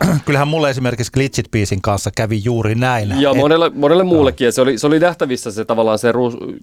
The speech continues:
Speaker 2: tällainen niin kuin D J:n näkökulmasta se Ruusun debyttialbumi on, se elinkaari oli tosi pitkä johtuen siitä, että ne teki koko ajan niitä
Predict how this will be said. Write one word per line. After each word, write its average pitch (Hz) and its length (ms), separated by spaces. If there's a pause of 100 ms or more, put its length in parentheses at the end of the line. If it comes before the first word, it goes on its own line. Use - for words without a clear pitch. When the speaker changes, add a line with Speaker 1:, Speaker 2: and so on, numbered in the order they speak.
Speaker 2:
tällainen 113 300
niin 123 80
kuin 151 100
D 165 60
J:n 139 140
näkökulmasta 104 500
se 113 100
Ruusun 110 280
debyttialbumi 104 640 (260)
on, 101 260 (200)
se 110 260
elinkaari 131 400
oli 117 140
tosi 123 260
pitkä - 480 (440)
johtuen 117 420
siitä, 113 180
että 95 120
ne 98 40
teki 123 200
koko 127 260
ajan 101 240
niitä 92 260